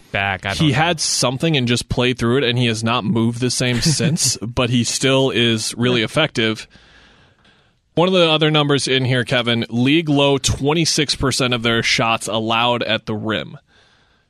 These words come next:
Speaker 2: That is important because of the man we just talked about, Kevon Looney. He's their only big man, and he's six nine, and he doesn't really move that well. Not much of a rim protector. Yes, they've got Draymond. Yes, they've got guys like Gary Payton the second, who are six
Speaker 1: <laughs>
Speaker 2: feet tall and can still be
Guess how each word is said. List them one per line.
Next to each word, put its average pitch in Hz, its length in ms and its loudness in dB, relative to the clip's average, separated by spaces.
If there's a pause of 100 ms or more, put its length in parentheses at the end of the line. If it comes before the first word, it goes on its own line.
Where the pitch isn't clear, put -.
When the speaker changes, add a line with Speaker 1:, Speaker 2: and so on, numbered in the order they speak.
(200)
Speaker 2:
That 123 140 0
is 156 120 2
important 175 380 0
because 156 200 0
of 147 60 2
the 139 80 0
man 139 160 0
we 139 80 0
just 123 140 0
talked 151 240 -2
about, 117 180 0
Kevon 127 300 -2
Looney. 123 240 0
He's 131 180 0
their 117 160 0
only 135 200 2
big 127 220 0
man, 135 220 0
and 113 100 0
he's 113 140 -2
six - 300 -4
nine, 123 320 0
and 113 80 0
he 110 60 -2
doesn't 123 220 0
really 131 140 0
move 131 220 0
that 139 140 0
well. 139 160 2
Not 131 160 0
much 143 180 -2
of 127 60 -4
a 117 60 0
rim 127 200 0
protector. 139 420 0
Yes, 123 240 0
they've 127 140 -2
got 113 160 -2
Draymond. 143 460 0
Yes, 120 180 -2
they've 110 120 -8
got 104 220 -6
guys 101 240 -10
like 95 160 -12
Gary 95 300 -8
Payton 104 340 -6
the 98 80 -10
second, - 380 -6
who 110 100 -2
are 98 100 -2
six 123 240 -2
Speaker 1:
<laughs> 180 80 2
Speaker 2:
feet 147 120 -2
tall 196 300 0
and 226 140 -2
can 196 140 -4
still 170 240 0
be 160 160 2